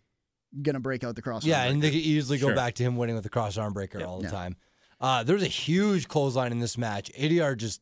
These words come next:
Speaker 2: turned Neville inside out.
Speaker 1: Yeah.
Speaker 3: It was a good sell.
Speaker 1: Good
Speaker 3: Yeah.
Speaker 1: sell.
Speaker 3: It was the old, uh, remember when Rikishi used to do kind of that? Not
Speaker 1: Yeah.
Speaker 3: exactly that, but kind of that? <laughs>
Speaker 1: Yeah.
Speaker 3: Like, "What?
Speaker 1: And it's just like, how are you fu-" First of all, we
Speaker 3: How?
Speaker 1: don't, we don't believe that anyone can do that to you,
Speaker 3: No.
Speaker 1: so you might as well not sell like
Speaker 3: <laughs>
Speaker 1: that.
Speaker 3: You can stop doing that.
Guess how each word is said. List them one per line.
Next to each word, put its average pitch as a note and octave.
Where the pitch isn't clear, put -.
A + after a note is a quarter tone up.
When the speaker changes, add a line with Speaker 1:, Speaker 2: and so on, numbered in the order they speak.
Speaker 2:
turned G#3
Neville C3+
inside A2
out. G2+
Speaker 1:
Yeah. C#3
Speaker 3:
It -
was C3
a -
good G2+
sell. F2+
Speaker 1:
Good C3
Speaker 3:
Yeah. G#2
Speaker 1:
sell. B2
Speaker 3:
It G#2
was G2
the G#2
old, G2
uh, F#2
remember D3
when A#2
Rikishi C#3
used D3
to C#3
do C#3+
kind C#3
of C#3
that? C#3+
Not D#3+
Speaker 1:
Yeah. -
Speaker 3:
exactly B2
that, C3
but A2
kind C3
of C3
that? C#3+
<laughs> -
Speaker 1:
Yeah. C#3+
Speaker 3:
Like, B2
"What? -
Speaker 1:
And F#3
it's G3
just A3
like, G#3+
how A3+
are G#4+
you E4
fu-" -
First -
of -
all, -
we -
Speaker 3:
How? B3
Speaker 1:
don't, G3+
we A#3+
don't D4
believe A3+
that F3+
anyone F3+
can E3
do E3
that F3+
to E3+
you, -
Speaker 3:
No. C#3+
Speaker 1:
so D#3
you G3+
might A3+
as F#3+
well G3
not F3
sell F3+
like F3+
Speaker 3:
<laughs> D#3+
Speaker 1:
that. -
Speaker 3:
You B3
can A#3
stop D3+
doing C3+
that. G#2